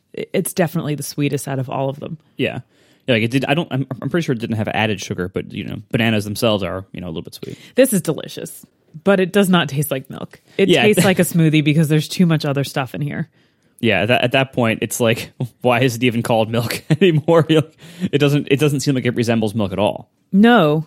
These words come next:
Speaker 1: I don't, I don't even know why this is here. I,
Speaker 2: <laughs>
Speaker 1: like, you could just go get some strawberries and mush 'em up and sprinkle some cinnamon in there and call it strawberry milk. <laughs> Like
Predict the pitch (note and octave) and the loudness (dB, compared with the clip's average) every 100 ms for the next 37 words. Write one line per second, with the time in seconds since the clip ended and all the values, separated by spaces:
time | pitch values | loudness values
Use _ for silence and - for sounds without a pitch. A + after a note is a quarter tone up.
0 | _ - F#3 G3+ G3 - F#3+ F#3+ G3 F#3 | _ 0 4 4 4 2 4 4 4 4
1 | F3+ E3+ E3 E3+ E3 D#3 - F#3+ C#3 C#3+ | 2 2 0 0 0 -2 -4 -4 -2 -4
2 | - _ - E3+ D#3+ D#3+ D#3+ E3 D#3 - | -8 _ -2 0 2 2 4 2 2 2
3 | D4 - - B3 _ _ - G3 F#3 G#3+ | 0 0 -2 -4 _ _ 0 2 2 2
4 | G3+ G#3+ F3+ F3 G3+ F3+ - _ _ _ | 6 6 4 2 2 2 -8 _ _ _
5 | - G#3 G#3 G3+ G3+ - G3 F#3+ F#3 E3 | 2 2 2 0 -2 0 2 4 4 4
6 | D#3 D#3+ D#3+ E3+ - F3 F#3 - D3+ D3 | 4 4 4 2 4 4 2 0 -2 0
7 | D3+ - - D#3+ E3+ D#3 D3 - D#3+ F3 | -4 -6 -2 0 2 0 -2 -2 0 2
8 | E3 E3 D#3+ D#3 D#3+ F3+ D3+ D3+ E3+ E3 | 2 2 0 0 2 2 0 0 -2 -2
9 | - - - - - G#3 F3 C#3+ C#3+ - | -6 -12 -16 -8 0 2 4 2 0 -2
10 | - G#3+ G3+ | 0 2 2